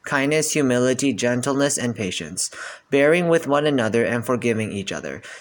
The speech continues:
If anyone has a grievance against another, just as the Lord pardoned you, so also you must pardon others. But above all these things, put on love, which is the bond of perfect harmony.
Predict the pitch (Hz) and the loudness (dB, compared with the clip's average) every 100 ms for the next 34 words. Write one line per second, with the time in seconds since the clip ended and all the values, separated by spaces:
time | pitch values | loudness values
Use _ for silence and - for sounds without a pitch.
0 | - 139 - 147 165 185 151 151 139 120 | -4 -2 0 0 2 0 0 0 0 2
1 | 120 127 160 156 - 131 127 139 - 113 | 2 2 0 0 -2 -2 0 -2 0 0
2 | 110 147 180 185 - _ - 143 160 - | 0 2 2 0 -12 _ 0 4 4 2
3 | 135 127 127 123 135 135 120 107 107 95 | -2 0 2 4 2 0 0 0 0 -2
4 | 92 85 - - - - 156 131 147 147 | -6 -8 -18 -18 -6 2 4 6 4 4
5 | 120 110 113 120 120 - 110 110 95 101 | 2 2 2 0 -2 -2 -2 -2 -4 -6
6 | 71 78 - - - - _ 135 147 147 | -8 -8 -10 -12 -18 -18 _ 2 4 4
7 | 120 156 175 - 139 147 160 160 - 113 | 4 4 4 4 4 4 2 0 0 0
8 | 95 - - 139 135 120 107 71 - - | 0 -4 -2 2 2 2 0 -2 -8 -20
9 | _ - 139 143 127 139 107 135 151 151 | _ -2 0 2 2 2 2 2 2 0
10 | 123 - 123 113 117 117 107 101 92 87 | -2 -2 -4 -2 -4 -2 -4 -4 -6 -10